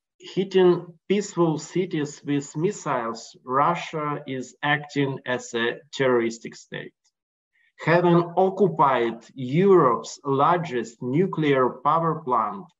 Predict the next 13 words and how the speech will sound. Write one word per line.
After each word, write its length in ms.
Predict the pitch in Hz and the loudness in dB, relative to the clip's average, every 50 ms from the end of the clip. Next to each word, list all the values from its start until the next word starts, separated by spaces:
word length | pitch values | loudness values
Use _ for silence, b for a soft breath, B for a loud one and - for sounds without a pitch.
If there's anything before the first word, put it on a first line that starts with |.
| _ _ | _ _
the 300 | 101 127 131 127 127 117 110 | -8 -4 -2 -2 -2 -4 -6
Zaporizhia 760 | 131 131 - 127 127 127 135 165 185 165 135 123 120 117 113 - | -8 -8 -6 -6 -6 -6 -4 -6 -8 -6 -4 -4 -4 -4 -4 -6
N 240 | 135 135 135 143 - | -8 -8 -8 -8 -6
P 100 | 127 117 | -6 -6
P, 420 | 113 - - 143 156 165 190 196 - _ _ _ _ _ _ _ _ _ _ _ | -6 -4 -4 -2 -2 -2 -4 -8 -12 _ _ _ _ _ _ _ _ _ _ _
and 340 | - 139 139 139 139 143 139 143 - - - - - - - | -6 -2 0 0 2 0 0 -2 -6 -14 -20 -20 -20 -18 -12
threatening 760 | - 135 156 185 190 190 - 170 156 147 143 139 135 135 127 107 | -6 -4 -2 -2 -2 -2 -4 -4 -4 -4 -4 -4 -6 -6 -8 -6
the 140 | 135 135 131 | -6 -6 -4
world 520 | 127 135 160 165 165 175 175 - - - | -4 -2 0 2 2 2 0 -2 -6 -12
with 300 | 107 113 143 147 143 - | -10 -8 -6 -6 -6 -6
a 160 | 135 131 131 - _ | -8 -8 -8 -10 _
catastrophe, 1000 | - 165 175 185 180 185 156 - - - 120 120 110 104 98 - - 98 98 98 - _ _ _ _ _ _ _ - | -6 -4 -4 -2 -2 -4 -4 -6 -6 -8 -6 -6 -6 -6 -8 -12 -16 -16 -16 -18 -20 _ _ _ _ _ _ _ -6
Russia 460 | 117 135 143 160 165 160 - 165 | -2 0 0 0 0 -2 -2 -2